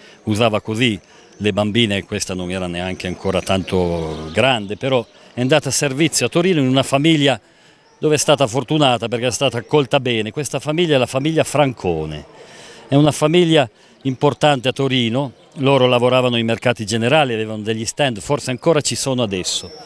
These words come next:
perché è una cosa di famiglia, di tradizione. Questo Francone, in-, uno dei figli di questo Francone, ha giocato nelle formazioni del, del Torino Primavera, quello che subentrò al Grande Torino dopo l'incidente di Superga.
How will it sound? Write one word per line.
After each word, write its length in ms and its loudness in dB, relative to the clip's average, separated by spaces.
perché 200 -4
è 40 2
una 160 2
cosa 240 2
di 100 -2
famiglia, 480 -4
di 100 -4
tradizione. 640 -2
Questo 320 4
Francone, 800 2
in-, 300 -2
uno 260 2
dei 160 0
figli 460 0
di 80 -6
questo 280 -6
Francone, 640 -2
ha 100 4
giocato 500 2
nelle 240 2
formazioni 580 0
del, 300 2
del 460 2
Torino 420 2
Primavera, 680 2
quello 300 0
che 140 -2
subentrò 560 0
al 100 2
Grande 380 0
Torino 400 -2
dopo 220 -2
l'incidente 560 -2
di 100 -2
Superga. 580 -8